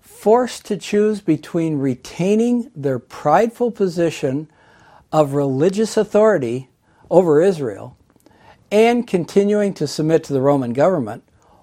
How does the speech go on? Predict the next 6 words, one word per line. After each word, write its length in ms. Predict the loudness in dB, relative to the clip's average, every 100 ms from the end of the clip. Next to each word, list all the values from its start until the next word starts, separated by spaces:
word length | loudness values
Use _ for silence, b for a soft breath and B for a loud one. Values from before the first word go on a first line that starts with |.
| b _
or, 400 | 6 8 6 2
now 140 | -4
get 240 | -4 -4 -4
this, 240 | -8 -10 b b
risking 540 | 2 4 4 0 -4 -2 2
all 480 | 2 4 0 -6